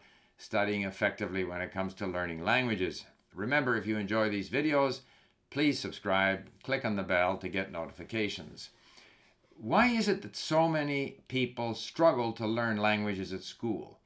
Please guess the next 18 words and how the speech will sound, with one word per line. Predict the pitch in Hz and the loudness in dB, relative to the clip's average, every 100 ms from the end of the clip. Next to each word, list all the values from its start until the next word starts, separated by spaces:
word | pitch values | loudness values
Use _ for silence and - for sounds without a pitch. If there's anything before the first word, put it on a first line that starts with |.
| _ - | _ 4
Now, | 120 82 - _ _ _ _ _ - | 6 6 0 _ _ _ _ _ -12
I'm | 82 87 85 | -6 -4 -4
referring | 87 - 135 156 | -4 0 2 0
to | 135 | 0
the | 131 | -2
situation, | 123 135 107 113 113 101 | 0 -2 -2 -2 -4 -4
for | 98 | -4
example, | 110 113 120 113 | -2 0 0 0
in | 127 123 | -2 -2
Canada, | 113 110 107 110 123 143 - _ _ _ | 0 2 2 2 2 0 -4 _ _ _
within | - 104 104 120 | -4 -2 0 0
the | 117 110 | 0 0
English | 131 120 | 0 -2
school | 113 - 185 | -2 2 2
system, | - 127 120 123 113 107 - _ _ - | 2 -2 -2 -2 -2 -2 -6 _ _ -10
where | 98 113 107 107 107 104 104 - | 0 4 6 6 6 4 2 -4
very | 98 92 123 135 120 104 | -10 0 2 4 4 2
few, | - 113 101 92 87 85 | 0 2 4 4 2 -2